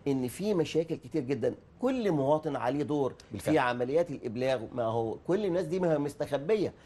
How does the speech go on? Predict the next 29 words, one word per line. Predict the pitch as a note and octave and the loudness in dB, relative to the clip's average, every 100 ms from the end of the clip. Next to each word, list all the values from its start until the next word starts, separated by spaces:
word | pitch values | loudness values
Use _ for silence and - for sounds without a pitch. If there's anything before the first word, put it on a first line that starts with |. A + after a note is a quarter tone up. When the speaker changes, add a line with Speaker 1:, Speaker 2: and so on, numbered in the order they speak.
| - - | -18 -2
Speaker 1:
ما | |
هو | B2+ | 0
مننا، | C3 C#3 F#3+ E3+ - - - - A2+ | 2 4 4 4 -2 -12 -20 -14 -8
ما | |
هم | B2 A#2 A2+ B2 | -4 -4 -4 -4
اللي | A#2 | 0
موجودين | A#2 G#2 B2 F#3 | 0 0 2 2
مننا. | C#3 C3+ C#3 G#2 - - | 2 2 0 -2 -6 -18
Speaker 2:
مم. | A2 G2+ | -10 -4
Speaker 1:
وفي | G#3 A#3+ | 0 2
منهم | A3+ F3+ C#3+ | 4 4 2
طبعًا | C#3+ B2+ B2 | 2 0 0
من | A#2+ A2+ | -2 -6
حماس، | A#2+ A#2+ D3 C#3+ | -4 0 0 -2
وفي | B2+ | -4
منهم | D3+ C#3+ C#3 B2+ - - | -2 0 0 -2 -10 -12
Speaker 2:
مم. | G2 | -2
Speaker 1:
من، | B2 C3 B2 | 0 2 2
آه، | - | 2
آه، | |
آه، | A#2 - A2+ - | 2 2 -2 -2
آه، | A#2 G#2+ G#2+ G#2+ - A2 G2 F#2 F#2 F2+ F2+ E2+ F#2+ F2+ - - | -2 -2 -2 -2 -2 -2 0 -2 -4 -4 -4 -2 -2 -4 -4 -6
آه، | |
بيت | A#2 C#3 C3 | -2 0 0
المقدس | A#2+ D#3 C3+ C#3 | 0 -2 -4 -6
وغيره | A#2+ A2 D#3+ C#3+ | -4 0 0 0
وغيره | A#2+ E3 C3 | 0 2 2
وغيره، | C#3 | 2
Speaker 2:
مم. | F#3+ | 2